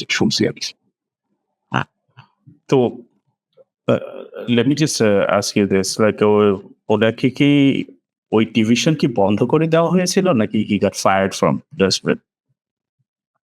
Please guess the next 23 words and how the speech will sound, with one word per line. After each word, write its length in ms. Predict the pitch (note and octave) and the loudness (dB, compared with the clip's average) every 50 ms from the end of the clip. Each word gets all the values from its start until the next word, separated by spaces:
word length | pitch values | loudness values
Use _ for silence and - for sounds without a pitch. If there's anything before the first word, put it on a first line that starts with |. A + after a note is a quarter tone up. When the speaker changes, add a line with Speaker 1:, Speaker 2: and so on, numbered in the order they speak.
| - | -2
Speaker 1:
কিন্তু 220 | - B2 A#2 A2+ C3+ | -2 0 2 2 2
উনি, 220 | B2 A#2+ A2+ G#2+ - - | 4 4 2 0 -2 -4
আহ, 400 | - D#2 E2 E2 - _ _ - - _ _ _ _ _ _ _ _ - A2 | -6 -6 -6 -6 -10 _ _ -20 -20 _ _ _ _ _ _ _ _ -10 -6
ছেড়ে 200 | - - C#3+ B2+ | -2 0 0 0
দিয়েছেন, 220 | G#2+ A2 - - - _ _ _ _ _ _ _ _ _ _ _ _ | 0 -4 -8 -10 -10 _ _ _ _ _ _ _ _ _ _ _ _
ছেড়ে 240 | - - G#2+ G#2 | -4 -4 -4 -4
অন্য 200 | G2+ - D3 - - - | -4 -14 -20 -20 -14 -6
Speaker 2:
ছেড়ে 200 | - - B2 A2 | 0 0 0 0
দিয়েছে। 340 | F#2+ G2 F2+ - - - - _ _ _ _ _ _ _ _ _ _ _ - - - | 0 -2 -6 -8 -12 -16 -18 _ _ _ _ _ _ _ _ _ _ _ -4 -2 -2
ওকে, 340 | - - - - C#3 C3 - - | -2 -2 -6 -8 -8 -8 -10 -8
অলরাইট। 340 | - - G#2 G2+ F#2+ G2 - - - - - _ _ _ _ _ | -4 0 0 0 0 -2 -4 -10 -20 -20 -20 _ _ _ _ _
So, 180 | - - - C3 A#2+ A#2+ A#2+ A#2 A#2+ A#2 A#2 - - _ _ _ _ _ _ _ _ _ _ _ _ _ _ - | -10 -4 0 2 2 2 2 0 0 -4 -10 -14 -20 _ _ _ _ _ _ _ _ _ _ _ _ _ _ -2
এখন 320 | - A#3 A3+ A#3 B3 A3 F3 | -2 0 2 4 2 2 4
এটার 320 | D3+ C3+ C#3+ C#3 F3 E3+ | 2 0 2 2 0 0
ব্যাপারে 280 | E3+ D#3+ E3 - F3 D#3+ | 0 0 0 0 0 0
আমার 240 | A#2+ A2 A2+ A#2 | 0 0 0 0
একটা 220 | B2 B2 B2 - C3+ | -2 -2 0 0 0
মন্তব্য, 400 | A#2+ A2 G#2+ A#2+ A#2+ B2 A#2 A#2+ | 2 0 -2 0 -2 0 0 2
ওনারা 420 | A#2 G#2+ G#2 G#2+ G#2+ G#2 G#2+ G#2+ | 2 2 2 2 2 2 0 0
জার্মানির 460 | G2 - G#2 G2+ G2+ G#2 G#2+ A2 A2 | 0 0 0 2 2 2 2 0 0
যে 180 | G#2+ G#2+ G#2+ G#2 | 0 0 0 0
ছাত্ররা 560 | F#2+ - - G2+ G2 - - A2 G2 G2+ G2+ | 0 -2 -2 -2 -2 -2 -2 -2 0 0 0
বা 260 | F#2+ F#2+ F#2+ F2+ F2 | 0 2 2 2 0